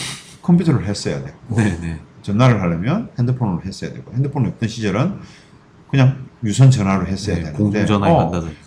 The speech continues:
Speaker 1: 근데 이 매체가 바뀌니까 어때? 우리 삶의 방식이 바뀌고,
Speaker 2: 네.
Speaker 1: 어,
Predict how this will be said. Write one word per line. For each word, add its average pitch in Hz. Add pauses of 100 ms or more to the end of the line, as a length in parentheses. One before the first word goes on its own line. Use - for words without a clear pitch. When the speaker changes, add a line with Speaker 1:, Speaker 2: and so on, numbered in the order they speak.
Speaker 1:
근데 175
이 190
매체가 170
바뀌니까 117
어때? 80
우리 113
삶의 147
방식이 175
바뀌고, 92
Speaker 2:
네. 85 (140)
Speaker 1:
어, 87